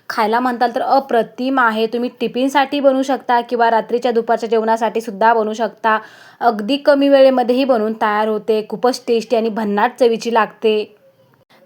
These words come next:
चपाती भाकरीसोबत अप्रतिम लागते, भातासोबत सुद्धा खूपच मस्त लागते. चला तर मग लगेच सुरुवात करूयात. इथे मी दोन बटाटे मीडियम साईजचे आणि दोन वांगी घेतलेली आहे. यांना स्वच्छ धुवून घेतलेलं आहे. आता यांना कट करून घेऊयात.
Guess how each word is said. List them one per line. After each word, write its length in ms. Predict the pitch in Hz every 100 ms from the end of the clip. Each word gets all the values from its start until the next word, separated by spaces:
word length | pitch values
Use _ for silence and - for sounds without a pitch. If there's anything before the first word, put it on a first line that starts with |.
| _
चपाती 400 | 269 269 285 320
भाकरीसोबत 640 | 311 254 269 294 294 269 277
अप्रतिम 480 | 254 262 - 262 262
लागते, 320 | 233 - 233
भातासोबत 720 | 233 208 247 277 269 240 247
सुद्धा 220 | 240 202
खूपच 300 | 233 220 220 220
मस्त 220 | 214 226
लागते. 300 | 208 190 220
चला 280 | 220 254 262
तर 140 | 285
मग 140 | 277 233
लगेच 340 | 220 208 277
सुरुवात 260 | 277 247 240 -
करूयात. 340 | 240 233 226 220 _ _ _ _ _ _ _ _ _ _
इथे 260 | 294 - 277
मी 100 | 269
दोन 260 | 247 254 247
बटाटे 380 | 240 240 240 247
मीडियम 280 | 240 226 240
साईजचे 320 | 254 226 233
आणि 140 | 226
दोन 220 | 233 233 247
वांगी 300 | 220 214 240
घेतलेली 380 | 262 214 226
आहे. 80 | 220
यांना 260 | 220 226 220
स्वच्छ 280 | 240 233 247
धुवून 300 | 208 226 240
घेतलेलं 400 | 262 233 220 220
आहे. 300 | - 214 220
आता 240 | - -
यांना 200 | 233 226
कट 260 | 240 285 277
करून 280 | - 226 220
घेऊयात. 400 | 214 214 208